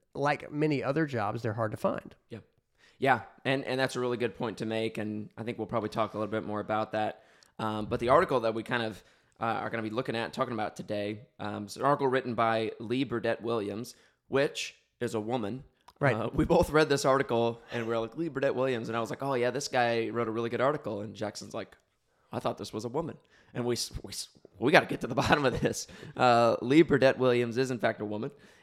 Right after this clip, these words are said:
Speaker 2: and, uh, wrote a great article that I think is, is addressing, it's sort of,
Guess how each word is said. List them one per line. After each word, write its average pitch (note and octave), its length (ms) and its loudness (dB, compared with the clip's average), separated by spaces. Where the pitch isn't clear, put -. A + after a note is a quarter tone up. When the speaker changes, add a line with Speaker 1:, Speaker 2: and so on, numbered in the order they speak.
Speaker 2:
and, A#2 260 -4
uh, G#2+ 220 -2
wrote C3 180 2
a C3 40 0
great D3 260 6
article C3 560 4
that D#3 100 6
I D#3+ 80 4
think G#3+ 220 -2
is, D#3 140 2
is C#3 360 2
addressing, A#2 600 -2
it's G#2 140 -10
sort D3 140 0
of, C3 180 0